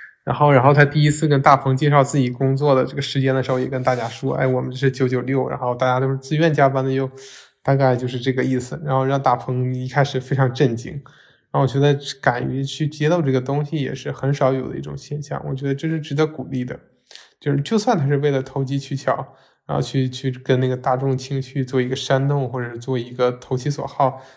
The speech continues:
那我觉得也不差呀，至少他能把问题揭露出来，然后顺便把钱挣了，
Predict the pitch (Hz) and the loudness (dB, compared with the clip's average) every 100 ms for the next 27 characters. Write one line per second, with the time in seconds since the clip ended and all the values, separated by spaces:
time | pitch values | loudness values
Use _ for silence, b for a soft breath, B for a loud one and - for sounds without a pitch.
0 | B - 160 135 160 170 123 - 156 135 | B 0 0 2 0 0 -2 -6 -10 -8
1 | 135 - 175 139 117 - 185 151 131 147 | -6 -4 0 2 0 -2 0 0 0 -4
2 | 143 139 160 160 147 156 151 143 165 175 | -4 -4 -4 -2 -2 -2 -4 -4 -4 -4
3 | 135 131 131 139 131 - 160 151 123 - | -4 -6 -8 -4 -4 -2 0 0 0 -4
4 | 127 131 160 127 | -4 -2 0 0